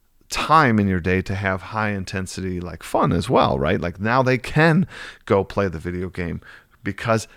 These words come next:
they've also put in the hard work, the deep work, uh, and the focused work on the other side. Uh, this excites me. This supercharged me. And it's something that I would be willing to dedicate some of my class time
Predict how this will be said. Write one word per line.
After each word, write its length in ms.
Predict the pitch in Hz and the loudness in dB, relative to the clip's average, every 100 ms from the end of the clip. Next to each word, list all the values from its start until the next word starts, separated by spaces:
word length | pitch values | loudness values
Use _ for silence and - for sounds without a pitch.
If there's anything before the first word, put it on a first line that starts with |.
| _ | _
they've 200 | 107 107 - | -2 0 0
also 540 | 98 117 110 104 95 85 | 2 4 4 4 2 0
put 200 | - 117 | -2 2
in 160 | 98 90 | 2 0
the 80 | 82 | -4
hard 380 | - 92 90 | -2 -2 -2
work, 240 | 80 - - | -6 -12 -6
the 100 | 92 | -6
deep 460 | - 110 110 - - | -2 4 4 4 -2
work, 400 | - - - - - | -2 -4 -12 -20 -14
uh, 320 | - 82 80 78 | -8 -6 -4 -4
and 120 | 80 | -4
the 60 | 80 | 0
focused 440 | 98 90 80 - | 2 2 0 -4
work 280 | 87 87 - - | -6 -6 -10 -12
on 100 | 82 | -6
the 100 | 90 | -4
other 140 | 92 | -4
side. 320 | 85 92 85 - - - - - - | -6 -8 -10 -14 -16 -18 -18 -20 -12
Uh, 420 | - 95 90 - | -6 -4 -4 -4
this 220 | 98 156 | -2 0
excites 520 | 202 - - 175 214 - | 0 0 0 2 0 -2
me. 100 | 55 | -4
This 160 | 101 | -2
supercharged 500 | - 143 131 110 92 | 0 2 2 0 0
me. 140 | 80 - | 0 2
And 160 | 107 | 4
it's 100 | 104 | 4
something 260 | - 127 127 | 2 2 2
that 100 | 113 | 4
I 100 | 113 | 4
would 160 | 113 | 2
be 100 | 101 | 0
willing 400 | 104 98 120 123 | 0 2 2 2
to 200 | 101 98 | 0 -2
dedicate 520 | 90 95 98 - 92 - | 0 0 0 -4 -6 -4
some 180 | - | -4
of 160 | 95 90 | -4 -4
my 120 | 87 | -8
class 420 | 87 - 110 147 | -8 -4 -2 -2
time 320 | - 92 90 | -4 -4 -4